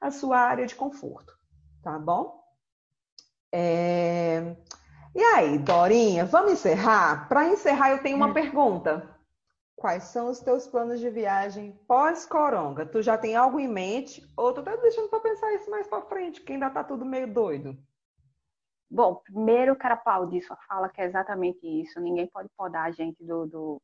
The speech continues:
Speaker 2: do que a gente pode, do que a gente quer fazer por sermos mulheres. Já
Speaker 1: Isso.
Speaker 2: passou essa data. Então, agora é o momento da gente enaltecer mulheres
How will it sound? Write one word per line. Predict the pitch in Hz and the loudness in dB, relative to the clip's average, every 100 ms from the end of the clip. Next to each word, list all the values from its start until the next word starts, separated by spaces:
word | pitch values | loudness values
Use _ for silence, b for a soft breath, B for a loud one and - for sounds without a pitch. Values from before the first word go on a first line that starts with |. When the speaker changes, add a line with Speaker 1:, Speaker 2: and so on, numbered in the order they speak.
| _ _ | _ _
Speaker 2:
do | 170 160 | -14 -10
que | 165 | -8
a | |
gente | 165 165 - _ | -6 -8 -12 _
pode, | 170 160 160 | -6 -4 -6
do | 160 | -8
que | 165 | -12
a | 160 | -12
gente | 170 170 _ | -10 -14 _
quer | 151 151 | -10 -10
fazer | 165 160 165 - | -12 -10 -10 -12
por | - | -20
sermos | - 175 170 175 | -16 -14 -10 -6
mulheres. | 175 170 147 147 196 B B B | -6 -4 -6 -8 -12 B B B
Já | 151 175 | -8 -6
Speaker 1:
Isso. | - | -8
Speaker 2:
passou | 185 - 185 | -14 -8 -4
essa | 180 180 | -4 -4
data. | 160 151 151 - 180 _ _ _ | -2 0 0 -6 -18 _ _ _
Então, | - 170 | -6 -2
agora | 170 170 170 170 | 0 2 0 0
é | |
o | |
momento | 170 170 170 165 | 0 0 -2 -2
da | 175 175 | -4 -4
gente | 175 175 175 208 | -2 -2 -4 -4
enaltecer | 185 180 180 - 170 | -6 -6 -8 -12 -6
mulheres | 175 175 160 160 190 | -2 0 0 -2 -6